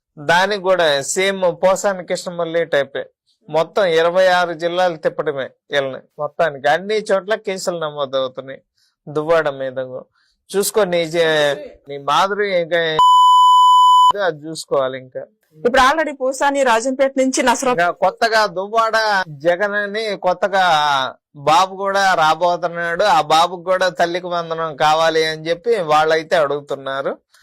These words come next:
Speaker 1: మేమైతే తల్లికి వందనం పదిహేను వేలు ఇయటానికి మేము రెడీగా ఉన్నాం దువ్వాడ జగన్కి.
Speaker 2: అయితే ఇప్పుడు పోసానిని రాజంపేట నుంచి నరసరావుపేటకి పోలీస్ స్టేషన్,
Speaker 1: ఇరవై ఆరు పోలీస్ స్టేషన్లో తిప్పటానికి పోలీసులు రెడీగా ఉన్నారు.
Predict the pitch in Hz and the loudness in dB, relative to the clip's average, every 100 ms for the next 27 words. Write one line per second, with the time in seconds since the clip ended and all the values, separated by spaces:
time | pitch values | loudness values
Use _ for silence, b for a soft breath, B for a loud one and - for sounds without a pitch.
0 | b b _ 175 190 247 247 247 247 254 | b b _ -2 2 4 2 2 2 2
1 | 220 233 226 226 226 226 214 208 208 202 | 2 0 0 2 0 0 0 0 0 2
2 | 196 202 208 196 196 202 190 190 202 196 | 2 4 2 2 0 2 2 2 2 0
3 | 208 180 165 156 151 147 147 127 131 131 | 0 0 2 2 2 2 2 0 -6 -12
4 | _ _ - 147 175 175 220 220 190 160 | _ _ -18 -6 -4 0 0 0 -2 -2
5 | 165 180 170 147 - _ B B B 226 | -2 -4 -8 -12 -18 _ B B B 0
6 | 262 330 285 277 269 - 311 311 302 330 | 0 0 0 2 4 4 2 2 -2 -2
7 | 320 262 208 - 233 240 311 294 285 269 | 0 0 0 2 2 2 -2 -4 -2 -4
8 | 285 302 254 269 277 269 247 262 262 240 | -2 0 0 2 0 2 4 4 4 4
9 | 247 254 240 240 165 165 160 151 131 165 | 4 2 0 -2 0 2 4 2 0 -2
10 | 175 180 175 170 156 156 160 151 156 156 | 0 -2 -2 -4 -2 -2 -2 -2 -2 -2
11 | 156 165 202 - 175 247 - 180 175 147 | -2 -4 -6 0 0 0 -2 -2 -2 0
12 | 143 147 147 135 135 131 131 _ | 0 0 -4 -4 -6 -8 -10 _